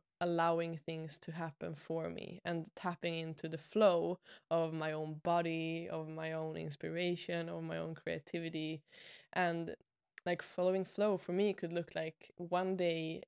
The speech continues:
and then this is the beauty of being an entrepreneur, right? That I'm actually able to set my own schedule, and I don't even need to have a schedule. Like, I can wake up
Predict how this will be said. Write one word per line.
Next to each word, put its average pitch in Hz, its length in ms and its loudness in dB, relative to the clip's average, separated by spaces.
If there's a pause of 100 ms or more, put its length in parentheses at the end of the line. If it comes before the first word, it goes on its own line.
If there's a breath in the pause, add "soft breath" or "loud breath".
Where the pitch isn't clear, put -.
(180)
and 208 80 6
then 226 140 6
this 208 140 4
is 208 100 4
the 208 80 4
beauty 202 300 6
of 175 140 6
being 180 260 2
an 170 80 -2
entrepreneur, 175 540 -2
right? - 280 0
That 170 180 -4
I'm 170 320 -4
actually 160 600 -4
able 170 400 -2
to - 160 -8
set - 280 -4
my 165 200 -2
own 160 300 -6
schedule, 165 640 -2
and 165 200 -6
I 185 80 4
don't 226 160 4
even 165 240 2
need 196 220 0
to 180 60 -8
have 160 160 0
a 151 40 -8
schedule. - 520 -4 (420 loud breath)
Like, 165 340 4
I 170 80 4
can 170 180 0
wake 175 220 2
up 180 120 0